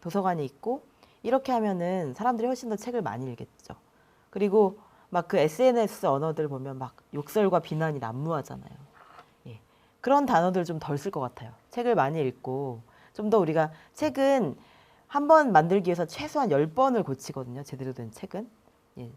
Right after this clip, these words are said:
저는 책 만들 때마다 교정 교열 볼 때마다 막 머리가 터지는데요. 그러면서 이제 교정 교열만 하는 것이 아니라 문장도 고쳐요. 내용도 고치고 이렇게도 했다가 저렇게도 했다가 하면서 어떻게 해야 더 좋은 문장을 쓸 수 있을지 그리고 어떻게 해야 사람들한테 더 전달력이 좋을지를 생각하면서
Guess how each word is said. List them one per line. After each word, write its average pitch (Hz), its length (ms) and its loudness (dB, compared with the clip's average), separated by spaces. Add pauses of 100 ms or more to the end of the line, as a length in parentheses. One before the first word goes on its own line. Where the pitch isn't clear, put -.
(380)
저는 185 140 -6
책 285 180 -6
만들 170 240 0
때마다 156 240 -2
교정 208 360 0
교열 160 260 0
볼 139 100 -6
때마다 127 440 -10
막 117 180 -10
머리가 151 240 0
터지는데요. 147 640 -8 (580)
그러면서 240 360 4
이제 185 140 -2
교정 254 360 2
교열만 208 360 6
하는 247 120 2
것이 185 220 0
아니라 147 240 -2
문장도 170 540 -2
고쳐요. 127 420 -10 (400)
내용도 180 420 2
고치고 139 560 -8 (300)
이렇게도 190 380 -2
했다가 165 260 -6
저렇게도 151 420 -8
했다가 156 280 -10
하면서 185 440 -4 (400)
어떻게 285 480 0
해야 269 480 4 (460)
더 220 340 10
좋은 175 300 0
문장을 147 400 0
쓸 196 160 -4
수 - 160 -8
있을지 131 440 -6
그리고 139 220 -4
어떻게 190 320 -2
해야 180 80 2
사람들한테 226 460 0
더 165 100 -4
전달력이 165 580 0
좋을지를 143 440 -6
생각하면서 180 680 -6